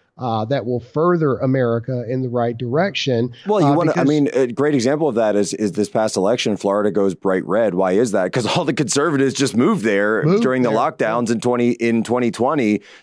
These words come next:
Speaker 2: that moved down. And, and yes, you had a great governor, but at the same time, people were fleeing. I think
Speaker 1: Mm-hmm.
Speaker 2: conservatives, by and large, were fleeing Pennsylvania, New York,
Speaker 1: Absolutely.
Speaker 2: Ohio, some of these
Speaker 1: Yep.
Speaker 2: huge lockdown state, Michigan.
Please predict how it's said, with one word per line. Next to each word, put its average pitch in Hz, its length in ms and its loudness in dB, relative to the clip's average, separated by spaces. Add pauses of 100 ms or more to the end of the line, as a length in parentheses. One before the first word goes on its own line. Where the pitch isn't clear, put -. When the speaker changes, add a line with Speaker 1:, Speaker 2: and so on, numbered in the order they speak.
Speaker 2:
that 113 100 0
moved 117 260 2
down. 110 540 0 (100)
And, 101 560 -2
and 101 200 -4
yes, 139 160 0
you 135 60 2
had 117 80 2
a 113 40 0
great 104 180 0
governor, 131 300 0
but 104 80 0
at 92 40 -2
the 104 60 0
same 110 220 0
time, 120 440 -2
people 120 280 0
were 107 100 0
fleeing. 135 880 -2
I 110 100 -2
think 147 220 -2
Speaker 1:
Mm-hmm. 104 100 -6
Speaker 2:
conservatives, 120 680 -2 (240)
by 110 180 0
and 131 140 0
large, 110 340 0
were 87 160 -2
fleeing 110 840 0 (260)
Pennsylvania, 113 1120 0 (200)
New 82 200 -2
York, 104 320 2 (320)
Speaker 1:
Absolutely. 107 260 -8
Speaker 2:
Ohio, 110 440 -2
some 120 180 -2
of 117 60 2
these 170 100 2
Speaker 1:
Yep. 190 80 -2
Speaker 2:
huge 131 540 2
lockdown 104 580 0
state, 82 220 -2
Michigan. 104 640 2